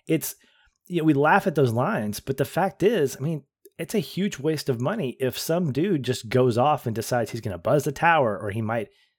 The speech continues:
you know, break a plane where it can't fly. I think at one point Maverick says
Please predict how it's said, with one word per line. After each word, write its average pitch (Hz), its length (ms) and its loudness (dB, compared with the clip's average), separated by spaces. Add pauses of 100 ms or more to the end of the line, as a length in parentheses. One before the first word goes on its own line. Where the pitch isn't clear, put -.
(140)
you 117 100 -4
know, 95 60 -4
break 117 420 -2
a 135 40 0
plane 139 460 -4
where 110 140 -4
it 104 100 -10
can't 135 240 -6
fly. 127 220 -4
I 113 40 -4
think 127 160 -2
at 117 80 -8
one 131 160 -2
point 120 180 -4
Maverick 120 340 -2
says 117 300 -2